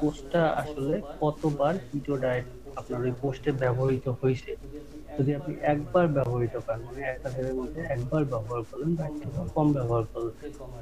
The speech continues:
সে কম আর এক-, একবারে নিচে তো আর ব্যবহার হয় না, একবার ব্যবহার করলেন, তখন আসলে Google-এর রোবট একটু সাসপিসিয়াস একটু বেশি সাসপিসিয়াস যে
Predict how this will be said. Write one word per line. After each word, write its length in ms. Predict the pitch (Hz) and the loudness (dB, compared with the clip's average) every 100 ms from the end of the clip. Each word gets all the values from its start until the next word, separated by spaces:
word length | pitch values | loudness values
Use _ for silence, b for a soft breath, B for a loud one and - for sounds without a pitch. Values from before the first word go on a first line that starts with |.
| 123 | 2
সে 100 | 147 | 2
কম 260 | 131 127 123 | 4 2 2
আর 80 | 120 | 0
এক-, 180 | 117 | 0
একবারে 400 | - 127 123 131 | -2 -4 -2 0
নিচে 240 | 131 127 123 | 0 0 -2
তো 60 | 127 | -2
আর 140 | 120 | 0
ব্যবহার 340 | 120 123 127 123 | 0 -2 0 0
হয় 180 | 127 117 | 0 0
না, 140 | 107 - 147 - 160 - - | -4 -6 -10 -10 -10 -8 2
একবার 300 | 147 165 156 | 4 6 6
ব্যবহার 300 | 131 123 123 | 6 4 0
করলেন, 240 | 113 135 147 | 0 -2 2
তখন 240 | 147 139 | 0 0
আসলে 280 | 147 - 147 | -2 2 0
Google-এর 560 | 131 139 135 135 139 131 | 0 -2 -2 0 0 0
রোবট 300 | 131 135 135 | 0 -4 -10
একটু 260 | - 151 139 135 | -6 -6 -6 -4
সাসপিসিয়াস 600 | 139 - 143 127 131 131 | -6 -6 -10 -10 -14 -14
একটু 220 | 131 139 | -14 -12
বেশি 220 | 123 - | -12 -14
সাসপিসিয়াস 580 | 131 120 143 - 139 123 | -16 -14 -14 -14 -14 -12
যে 100 | 165 | -12